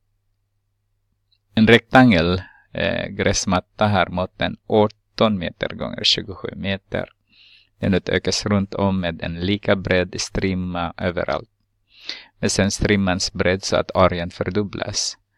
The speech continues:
Först kanske vi kan räkna arean på den här. Så arean på den här är lika med arton gånger tjugosju. Det räcker. Vill ni räkna den? Det går bra också.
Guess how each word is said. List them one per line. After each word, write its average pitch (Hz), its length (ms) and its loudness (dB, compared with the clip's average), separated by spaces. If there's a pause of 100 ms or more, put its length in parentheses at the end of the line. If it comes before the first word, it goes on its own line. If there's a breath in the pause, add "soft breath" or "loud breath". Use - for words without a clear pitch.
(380 loud breath)
Först - 280 4
kanske 104 260 2
vi 90 100 -2
kan - 260 -2
räkna 90 360 -2
arean 98 460 -2
på 107 100 0
den 101 160 0
här. - 380 -10 (120)
Så - 180 -10
arean 104 400 2
på 113 100 -4
den 90 180 -2
här 98 220 -4 (640)
är 95 140 -2
lika 98 280 -2
med 78 160 -8 (160)
arton 104 520 0 (680)
gånger - 300 -6
tjugosju. - 540 -4 (760)
Det 95 140 0
räcker. - 340 -6 (340)
Vill 98 320 4
ni 101 120 2
räkna 135 380 2
den? 107 180 -2
Det 113 180 -2
går 135 180 0
bra 90 180 -4
också. - 440 -6